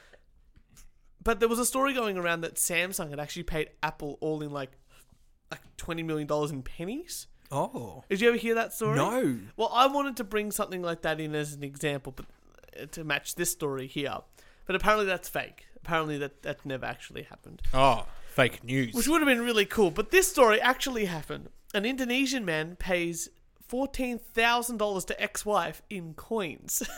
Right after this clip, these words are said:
Speaker 1: <laughs> Um,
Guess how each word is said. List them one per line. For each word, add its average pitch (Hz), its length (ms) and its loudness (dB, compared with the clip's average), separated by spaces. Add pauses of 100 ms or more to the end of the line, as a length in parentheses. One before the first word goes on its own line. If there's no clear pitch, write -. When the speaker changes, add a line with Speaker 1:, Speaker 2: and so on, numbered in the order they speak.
Speaker 1:
<laughs> - 1400 6 (1040)
Um, 202 320 6